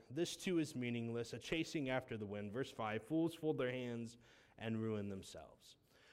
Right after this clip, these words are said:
All right, and so what, what he's gonna be talking about here in chapter four and what we're gonna d-, uh, look a little bit in chapter five about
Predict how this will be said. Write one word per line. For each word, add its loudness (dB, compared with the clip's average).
All 6
right, 10
and 6
so 12
what, 12
what 8
he's 6
gonna 10
be 4
talking 6
about 12
here 6
in 6
chapter 6
four 8
and 8
what 6
we're 8
gonna 8
d-, -2
uh, 6
look 4
a 4
little 8
bit 6
in 4
chapter 4
five 4
about 4